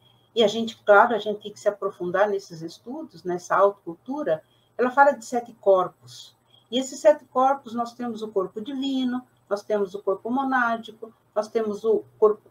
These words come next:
átmico, que então já começa a ideia do que seja espírito, né? Esse espírito,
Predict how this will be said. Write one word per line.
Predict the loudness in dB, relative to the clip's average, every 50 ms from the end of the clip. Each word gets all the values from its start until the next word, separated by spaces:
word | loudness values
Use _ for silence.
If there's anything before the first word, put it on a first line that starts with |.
| _ 4
átmico, | 4 6 6 4 0 -4 -8 -6 -6 -8 -8 _ -4 -4 -4 _ _ _ _ _
que | -10 -8
então | -4 -2 -2 0
já | 0 -2
começa | -2 -2 -2 -2 0 0 0 0 0 -2 -6 -2 2 2
a | 4 2
ideia | 2 0 -2 -2 -2 0 0 -2 0 0 -2 -2 -4 _ _ _ _ -20
do | -18
que | -16 -16
seja | -14 -6 -4 -2 -2 -2 -2 -2 -4 -4 -6 _ _ _ -2
espírito, | 0 0 0 0 -4 -14 -18 -18 _ -8 -6 -6 -6 -6 -8 -12 _ -16 -16 -16 -16 _ _ _
né? | -2 -2 -2 -2 -4 -14 _ _ _ -4
Esse | -4 -4 -4 -4 -4 -4 -2 -2
espírito, | -2 -4 -6 -18 _ _ -6 -6 -4 -4 -6 -8 -10 -12 _ -6 -6 -6